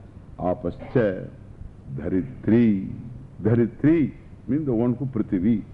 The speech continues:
the one who sustains life. Dharitri. And therefore, Dharitri. And so all of them, this Dharitriyaha, therefore, Kanilagni Dharitri cha,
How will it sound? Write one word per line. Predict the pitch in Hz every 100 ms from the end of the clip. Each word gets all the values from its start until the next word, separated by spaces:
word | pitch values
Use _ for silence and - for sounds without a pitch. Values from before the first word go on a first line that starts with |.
| - -
the | 98
one | 110
who | 107
sustains | 113 98 - 107 113 -
life. | 82 98 - - - - - - - - - - -
Dharitri. | 67 85 71 - - - - - - - - - -
And | 98
therefore, | 95 - 127 123
Dharitri. | - 80 80 - - 87 139 - - - - -
And | 101 101
so | - -
all | 110 107
of | - -
them, | 107 87 95 113
this | 95 107 - 82
Dharitriyaha, | 87 92 - - 107 123 95 -
therefore, | 101 98 107 101 - -
Kanilagni | 95 107 98 95 90 87 85 101
Dharitri | 90 90 - - 90 85
cha, | -